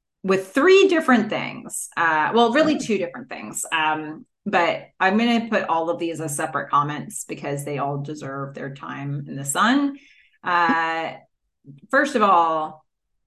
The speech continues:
Speaker 1: uh, at Jekka Zip says, "The new theme song is horrible, but it was co-written by J J and Andrew Jarecki of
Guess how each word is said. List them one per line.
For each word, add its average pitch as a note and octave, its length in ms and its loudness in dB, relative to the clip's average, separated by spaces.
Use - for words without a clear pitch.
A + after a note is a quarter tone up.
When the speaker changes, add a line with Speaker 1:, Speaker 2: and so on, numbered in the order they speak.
Speaker 1:
uh, E3 220 -2
at F#3+ 240 2
Jekka F3+ 220 -4
Zip - 180 -8
says, - 400 -12
"The G3 200 -2
new D#4 240 6
theme D#4+ 380 2
song D#3+ 540 -2
is D3 160 -8
horrible, - 600 -14
but A#3+ 320 6
it A3 120 0
was G3 160 -2
co-written A3 560 0
by D#3+ 180 -4
J D#3 240 -6
J D3+ 100 -8
and D3 360 -8
Andrew D3+ 340 -10
Jarecki D3 460 -8
of C#3+ 240 -10